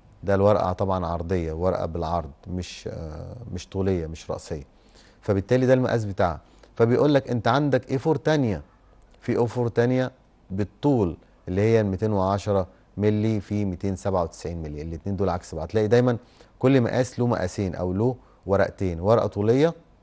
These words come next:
ورقة عرضية. أدي في الإيه ثري ورقة طولية ورقة عرضية، في الإيه تو ورقة طولية ورقة عرضية. لو لاحظنا كده إن المقاسات هنا إيه، بدأنا هنمسك كده أول نوع الميتين وعشرة،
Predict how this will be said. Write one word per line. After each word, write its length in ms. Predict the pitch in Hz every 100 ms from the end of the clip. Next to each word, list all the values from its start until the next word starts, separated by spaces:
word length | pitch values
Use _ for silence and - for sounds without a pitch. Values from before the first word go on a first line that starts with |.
| _ _ -
ورقة 240 | 101 87
عرضية. 500 | 90 87 82 85 78 -
أدي 160 | 107
في 80 | 101
الإيه 180 | 98 -
ثري 360 | - 95 90 - - _ -
ورقة 240 | 104 92
طولية 520 | - 98 107 127 147 - -
ورقة 320 | 95 104 -
عرضية، 480 | 87 85 80 80 76 _ _
في 120 | - 92
الإيه 220 | 87 104
تو 280 | - 101 87 - _ _ -
ورقة 260 | 98 92
طولية 440 | 92 90 98 113 113
ورقة 320 | 87 101 87
عرضية. 300 | 82 73 76 - -
لو 160 | 95 101
لاحظنا 360 | 95 143 135
كده 280 | 120 139 131
إن 120 | 107
المقاسات 440 | 101 92 90 127 -
هنا 140 | 123
إيه، 260 | 107 101 95 - - - - -
بدأنا 460 | 95 107 135 139 147 - - _ _ _ _ _ _ _ _ _ _ _ _ _ - -
هنمسك 420 | 92 98 98 -
كده 160 | 110 107
أول 240 | 107 104
نوع 340 | 98 123 139 -
الميتين 440 | 95 92 90 113 120
وعشرة، 500 | 107 110 - 85